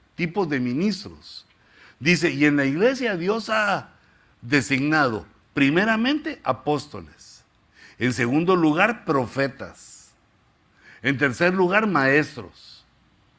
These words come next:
Luego dice, que sería el cuarto lugar, milagros. Si se, se nos faltan, ¿verdad, hermano? Alguien de entre nosotros debe tener ese don y no lo ha descubierto.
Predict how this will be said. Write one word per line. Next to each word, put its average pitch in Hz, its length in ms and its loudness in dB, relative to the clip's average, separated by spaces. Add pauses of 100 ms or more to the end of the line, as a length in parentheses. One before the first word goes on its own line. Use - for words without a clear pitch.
(540)
Luego 220 500 8
dice, 110 360 -4
que 131 120 -2
sería 139 280 0
el 170 140 -4
cuarto 240 380 0
lugar, 196 480 0 (520)
milagros. 139 880 0 (540)
Si - 180 -16
se, 107 180 -14
se 143 140 -8
nos 135 240 -8
faltan, 151 460 -6
¿verdad, 98 160 -12
hermano? 214 300 -10 (540)
Alguien 156 360 0
de 131 80 -2
entre 110 200 -6
nosotros 131 460 -10
debe 143 220 -6
tener 113 320 -8
ese 139 220 -6
don 156 240 -6
y 160 40 -4
no 135 160 -6
lo 135 140 -6
ha 123 40 -6
descubierto. 123 720 -14